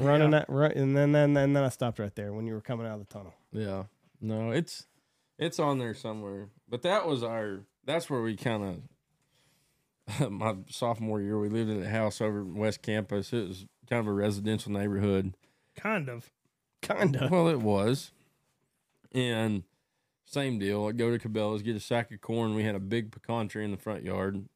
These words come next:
Speaker 3: I'd put corn out at the base of the pecan tree.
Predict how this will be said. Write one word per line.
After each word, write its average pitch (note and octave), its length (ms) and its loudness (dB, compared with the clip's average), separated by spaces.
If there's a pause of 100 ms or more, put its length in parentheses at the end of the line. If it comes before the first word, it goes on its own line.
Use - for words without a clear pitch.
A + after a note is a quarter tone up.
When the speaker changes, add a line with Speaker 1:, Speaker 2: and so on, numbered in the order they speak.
(280)
Speaker 3:
I'd G#2+ 220 -2
put - 260 -4
corn A#2 300 -4
out G2+ 140 -2
at G2 100 -6
the - 80 -10
base A#2 340 -4
of A2 60 -6
the G#2+ 60 -6
pecan A2+ 480 -6
tree. G2+ 340 -8